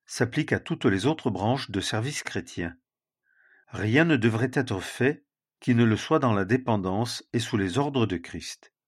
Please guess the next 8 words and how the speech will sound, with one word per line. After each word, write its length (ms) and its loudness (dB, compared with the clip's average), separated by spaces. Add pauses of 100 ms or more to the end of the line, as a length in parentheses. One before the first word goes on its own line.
(840)
Et 160 4
tout 160 -2
ce 140 -2
qui 140 -6
peut 220 -2
être 240 0
fait 180 0
ainsi 520 -4